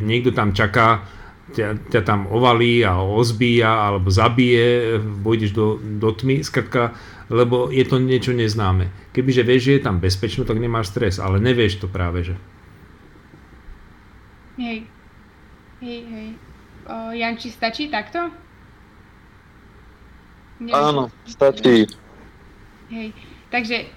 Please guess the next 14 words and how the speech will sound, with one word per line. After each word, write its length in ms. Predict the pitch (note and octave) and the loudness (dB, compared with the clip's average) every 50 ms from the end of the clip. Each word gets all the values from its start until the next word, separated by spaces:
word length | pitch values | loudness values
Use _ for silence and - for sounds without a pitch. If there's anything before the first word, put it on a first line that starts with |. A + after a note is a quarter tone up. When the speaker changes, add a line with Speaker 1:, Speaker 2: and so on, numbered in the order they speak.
| - - - - - - - | -20 -20 -20 -20 -20 -16 -14
Speaker 2:
takže 240 | A#3+ A#3 A3 G#3 A3+ | -12 -12 -10 -10 -8
znovu 240 | G#3+ A#3+ A#3+ B3+ D4 | -8 -6 -6 -6 -6
sa 140 | D4 D4+ | -6 -6
vrátim, 680 | C4 A#3 A3+ A3 G#3+ A3 A3 - A#3 A#3 B3 B3 B3+ B3 B3+ | -6 -4 -2 -2 -2 -4 -6 -8 -8 -6 -6 -6 -8 -10 -10
znovu 260 | B3 A3+ A#3+ A#3+ C4+ | -12 -10 -8 -8 -8
sa 120 | C#4+ - C4 | -8 -6 -6
vrátim 340 | A#3 A3 A3 A3+ A3+ B3+ A#3+ | -4 -2 -4 -4 -4 -6 -12
k 120 | - - | -12 -10
tomu, 260 | - G#3 G#3+ A3+ A#3+ | -10 -10 -10 -10 -10
že 100 | A3 G#3+ | -10 -10
častokrát 760 | G3+ A3+ A3+ A#3+ A#3 - C#4+ D4 D4 A3 G3+ F#3+ G3+ A3+ A3+ | -6 -6 -6 -4 -4 -6 -8 -8 -8 -8 -4 -4 -2 -4 -4
už 160 | - A#3 G#3+ A#3 | -6 -10 -8 -6
len 120 | A#3+ A3+ | -6 -4
myšlienka 680 | A3 A#3 C4 - - D4 C4 B3 A3 G#3+ G3+ A3 A3 | -4 -4 -4 -4 -2 -2 -2 -2 -4 -6 -6 -6 -8